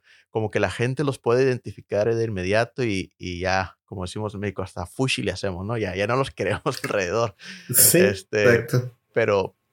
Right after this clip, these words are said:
Speaker 1: pero sí es, sí es importante que, que vayas con la intención de estar en la comunidad y,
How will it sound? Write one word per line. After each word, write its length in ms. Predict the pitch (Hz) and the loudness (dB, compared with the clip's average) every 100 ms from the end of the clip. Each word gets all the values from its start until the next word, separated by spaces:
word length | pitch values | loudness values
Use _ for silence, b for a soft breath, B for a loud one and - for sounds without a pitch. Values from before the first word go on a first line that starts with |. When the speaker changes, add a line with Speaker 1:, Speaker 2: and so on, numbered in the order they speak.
| _ | _
Speaker 1:
pero 220 | - 113 | -2 0
sí 280 | 104 - 131 | 0 0 2
es, 240 | 131 127 - | 2 2 0
sí 100 | 123 | -2
es 140 | 123 | 0
importante 640 | 147 139 123 - 123 135 117 | -2 -2 0 0 -2 -4 -4
que, 260 | 110 98 | -4 -4
que 440 | _ 104 92 90 90 | _ 0 0 0 -2
vayas 340 | 104 117 147 | 2 4 2
con 140 | - 143 | 0 -4
la 80 | 120 | -4
intención 840 | 110 98 90 90 113 117 127 131 _ _ _ _ _ _ _ | -6 -6 -6 -4 -2 0 -2 -4 _ _ _ _ _ _ _
de 160 | - 101 | -2 0
estar 360 | 90 - 120 | 0 2 2
en 80 | 135 | 4
la 120 | 139 | 0
comunidad 680 | 131 120 107 98 95 107 113 _ _ _ _ _ _ | 0 -2 0 2 0 -2 -6 _ _ _ _ _ _
y, 240 | 117 107 | -4 -4